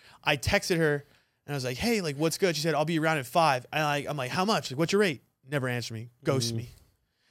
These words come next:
Speaker 1: And I think I hit her up one more time. I was like, "Yo, I'll FaceTime you right now." I was being
Speaker 2: Yeah,
Speaker 1: desperate.
Speaker 2: yeah.
Speaker 1: Nothing. Radio silence. Gone. So I don't fucking know what happened to that. But anyways, let me finish the conversation. So after that, so, uh,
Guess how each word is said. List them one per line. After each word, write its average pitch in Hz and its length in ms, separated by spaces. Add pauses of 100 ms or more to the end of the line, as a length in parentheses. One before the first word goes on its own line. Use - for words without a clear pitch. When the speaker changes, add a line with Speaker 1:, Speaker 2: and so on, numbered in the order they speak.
(140)
Speaker 1:
And 151 100
I 156 60
think 170 140
I - 20
hit 165 80
her 170 80
up 147 60
one 156 80
more 160 60
time. 170 100
I 143 40
was 135 80
like, 135 140
"Yo, 156 140
I'll 123 160
FaceTime 147 340
you 131 80
right 135 140
now." 135 340
I 127 60
was 135 200 (240)
being 175 180
Speaker 2:
Yeah, 175 40 (100)
Speaker 1:
desperate. 165 220
Speaker 2:
yeah. 131 200 (340)
Speaker 1:
Nothing. 123 280 (360)
Radio 143 240
silence. 113 400
Gone. 117 360 (600)
So 120 400 (100)
I 165 60
don't 160 80
fucking 135 180
know 127 80
what 120 80
happened 113 220
to 113 60
that. 107 140 (200)
But 220 80
anyways, 180 280
let 175 100
me 185 40
finish 185 160
the 196 80
conversation. 156 460
So 170 240
after 214 300
that, 165 280
so, 175 180
uh, - 40